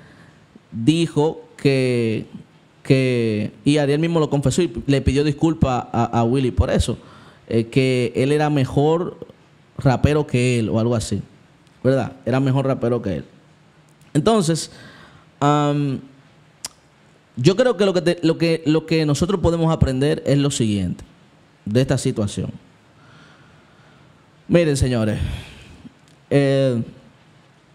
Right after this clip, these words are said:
nosotros somos cristianos, como ya lo expliqué, y, eh, todos tenemos nuestras luces y nuestras sombras. Todos nosotros tenemos, eh, nuestras cosas positivas y nuestras cosas negativas. Eh,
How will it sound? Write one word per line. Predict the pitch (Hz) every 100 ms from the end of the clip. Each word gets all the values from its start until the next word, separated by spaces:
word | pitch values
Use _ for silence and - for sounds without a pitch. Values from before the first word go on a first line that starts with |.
| -
nosotros | 143 165 180
somos | 185 175
cristianos, | 147 139 127 120
como | 113
ya | 113
lo | 127
expliqué, | 131 113 110 107 101
y, | - 110 110 110 107 101 - - - - - - -
eh, | 110 107 101 -
todos | 160 156 151
tenemos | 135 143 147 139 -
nuestras | 123 120 117 110 - -
luces | - 135 151 156 143 - - - - - - -
y | 123
nuestras | 127 127 117
sombras. | - 113 110 110
Todos | 147 156 165
nosotros | 135 - 113 113
tenemos, | 107 113 127 127 113 - -
eh, | 113 110 107
nuestras | 113 117 113
cosas | 127 151
positivas | - 131 104 165 160 135 131 - - - - - -
y | 120
nuestras | 120 113 110
cosas | 113 127
negativas. | 127 117 101 101 98 85 - - _ _ - - _ - - -
Eh, | 117 113 110